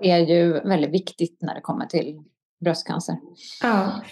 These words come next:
Speaker 2: och då rekommenderar man då att göra M R varje år till, eh, kvinnor som jag sa har familjehistoria av bröstcancer,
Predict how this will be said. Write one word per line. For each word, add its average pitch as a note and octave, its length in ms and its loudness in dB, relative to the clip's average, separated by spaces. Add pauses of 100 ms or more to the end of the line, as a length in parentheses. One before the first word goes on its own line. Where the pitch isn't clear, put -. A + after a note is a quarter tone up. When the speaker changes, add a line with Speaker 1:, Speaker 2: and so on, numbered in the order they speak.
(240)
Speaker 2:
och G#3+ 120 2
då G#3+ 120 4
rekommenderar G#3+ 680 2
man F#3+ 480 -2
då G3 560 -2
att F#3+ 200 -2
göra F#3+ 180 2
M A#3+ 220 2
R G#3 100 2
varje G3 260 4
år G3 280 2
till, F3+ 420 0
eh, E3+ 360 0
kvinnor F3 360 0
som F3 300 0
jag F3+ 120 -4
sa G#3 140 -2
har G#3+ 140 0
familjehistoria F3+ 720 0
av G3 60 0
bröstcancer, G#3 640 -2